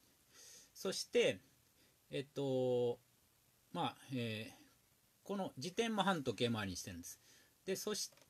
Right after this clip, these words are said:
て、えっと、太陽からちょうど真後ろの位置が深夜の位置になりますので、こう、こうですね。で、つまり、冬至の時の深夜はここの位置で、その時によく見える星座が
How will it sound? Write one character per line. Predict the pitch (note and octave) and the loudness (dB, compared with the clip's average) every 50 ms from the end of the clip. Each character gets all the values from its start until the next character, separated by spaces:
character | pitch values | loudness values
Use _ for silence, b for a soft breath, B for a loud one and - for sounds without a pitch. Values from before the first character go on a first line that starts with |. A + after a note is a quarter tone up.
| - - | -8 -4
て、 | - C4+ B3+ G3 C#3 A2+ G2+ - - - | 0 2 4 4 4 2 2 -4 -12 -12
え | - D#3 D#3 | -8 -8 -8
っ | - - - _ | -8 -8 -8 _
と、 | - F3 F3 C3+ - b b b b b - | 0 0 0 0 -2 b b b b b -8
太 | - - C#4+ E4+ | -4 -4 -2 0
陽 | D#4+ C#4+ B3+ A3 F#3+ E3 D3 B2+ A#2 A#2+ A#2+ - - _ | 2 2 2 4 4 4 6 6 4 2 0 -2 -6 _
か | - D#3 D#3 | -4 -4 -2
ら | D#3+ D3+ | -2 -4
ち | - - | -2 -2
ょ | B3 B3+ C4 | -2 -2 0
う | C4 C4 B3 | 0 -2 0
ど | - A#3+ A3 G#3+ B B B B B _ _ - | 0 -2 -4 -4 B B B B B _ _ -4
真 | C#3 F3 G3 G#3 | 0 0 2 2
後 | A#3+ A3+ - - - - - - - G3 | 2 0 -2 -4 -12 -18 -12 -8 -4 -2
ろ | G3 G3+ | 0 0
の | G3 G3+ | 2 0
位 | A3+ | 0
置 | G#3+ - - G3+ | 0 0 0 2
が | F3+ D#3 | 4 4
深 | - - - A3+ A#3 G3+ F3+ | 4 4 4 4 4 6 6
夜 | C#3 A2 G#2 | 4 4 2
の | G2 | 0
位 | G2 | -2
置 | F2+ - A2 | -4 -4 -6
に | F#2+ | -6
な | F2+ E2+ | -6 -6
り | F2 F#2 | -8 -8
ま | F#2 - | -10 -12
す | - - - C#3 | -14 -14 -12 -10
の | A#2+ A2 A2 | -8 -6 -4
で、 | D#3+ F3 C3+ - _ - | -4 -6 -6 -8 _ -12
こ | - C3+ B2 A2+ G2+ - | -8 -6 -6 -6 -6 -8
う、 | |
こ | - A2+ | -10 -10
う | G2 F2 | -10 -10
で | - | -10
す | - - | -6 -4
ね。 | F3+ G3 F#3+ - B B B B B B B B B B B _ _ | -2 -4 -4 -6 B B B B B B B B B B B _ _
で、 | - E3 E3 - - _ - - - | -6 -6 -6 -6 -8 _ -20 -16 -8
つ | - | -4
ま | E3+ C#3+ A#2 | -2 0 0
り、 | A2 G#2+ F#2+ - - _ - C3+ C3 - - | 0 -2 -6 -10 -12 _ -10 -10 -10 -10 -6
冬 | - G3 G#3+ G#3 G3+ G3 | -2 0 0 2 0 0
至 | F#3+ G#3 | 0 0
の | G#3 G3+ | 0 0
時 | - - G#3 F#3+ - F3 | 0 0 -2 -2 -2 -2
の | E3 D#3 | -2 -2
深 | C3+ - - E3+ D#3+ C#3 B2+ | -2 -2 0 2 4 4 4
夜 | A2 G2 G2 | 4 4 4
は | B2 F#3 - | 4 4 4
こ | - - A#2 | 4 -2 -8
こ | A2 - A#2+ A2+ | -6 -4 -4 -2
の | G#2+ G#2 G2 | -2 -2 -4
位 | F#2+ | -4
置 | - - F#2 | -6 -6 -8
で、 | - G#2+ - | -8 -8 -8
そ | - - G#3+ | -4 -2 -2
の | G#3 G#3+ G#3 | 0 0 0
時 | G3 A3 G#3 F#3+ - E3+ | 0 0 -2 -2 -2 0
に | D3+ D3 | 0 2
よ | D3 C3+ | 0 0
く | - C#3 | 0 0
見 | A2+ A#2 A#2+ A#2+ | 2 2 2 2
え | A#2 | 0
る | A2+ A#2 | -2 -4
星 | A2+ - D3+ D3 D3 | -4 0 0 0 2
座 | D3+ F#3 G#3 | 2 2 2
が | A3+ A3 - | 2 0 0